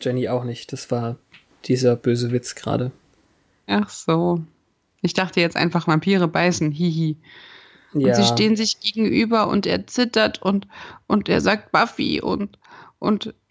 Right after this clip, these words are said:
Speaker 2: der kniet vor ihr nieder und drückt sich an sie und das ist alles ganz schrecklich und sie ist völlig überfordert und er kam extra, um sie zu retten und er hat gespürt, dass sie ihn braucht und so.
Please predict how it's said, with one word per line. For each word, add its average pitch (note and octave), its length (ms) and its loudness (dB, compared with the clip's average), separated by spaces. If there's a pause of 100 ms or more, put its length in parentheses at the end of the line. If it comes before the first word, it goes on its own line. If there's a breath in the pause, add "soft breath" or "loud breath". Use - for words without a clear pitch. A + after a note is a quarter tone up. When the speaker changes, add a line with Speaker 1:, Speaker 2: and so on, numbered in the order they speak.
(260)
Speaker 2:
der F3+ 300 2
kniet A#3+ 560 0
vor A3+ 180 -2
ihr G#3+ 200 0
nieder A#3+ 520 0
und G#3+ 300 -2
drückt A#3 280 -4
sich - 280 -4
an A3+ 240 2
sie A3+ 240 -6
und G#3 160 -6
das A3 160 -10
ist A3 160 -8
alles A3 280 -2
ganz A3+ 240 0
schrecklich B3+ 600 -2
und G3+ 180 0
sie - 320 0 (1160 loud breath)
ist G#3+ 180 2
völlig A#3 300 4
überfordert A3+ 720 2
und G#3+ 180 0
er A3 140 2
kam A#3 400 0
extra, - 400 -2
um G#3+ 160 0
sie A3+ 140 0
zu B3 120 0
retten A#3 340 0
und G#3+ 120 -2
er A3 80 2
hat A3 100 -4
gespürt, A#3 460 -2
dass A3+ 120 -2
sie A3+ 120 0
ihn A3 260 2
braucht - 460 0
und G#3 200 -4
so. - 260 -8